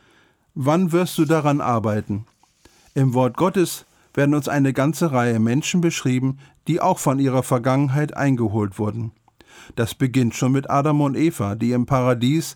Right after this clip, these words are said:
gleich nach ihrer Erschaffung gegen Gott handelten. Das war absolut kein Fehler des Schöpfers, sondern der bewusste Eigenwille des Menschen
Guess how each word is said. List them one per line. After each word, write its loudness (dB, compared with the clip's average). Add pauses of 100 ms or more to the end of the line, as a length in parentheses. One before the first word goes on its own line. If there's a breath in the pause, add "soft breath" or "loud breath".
(320 loud breath)
gleich 2
nach 0
ihrer 2
Erschaffung -2
gegen 0
Gott -2
handelten. -2 (760 loud breath)
Das 2
war 2
absolut 0
kein 0
Fehler 0
des -2
Schöpfers, -4 (640 soft breath)
sondern 0 (160)
der 0
bewusste 0
Eigenwille 0
des -4
Menschen -2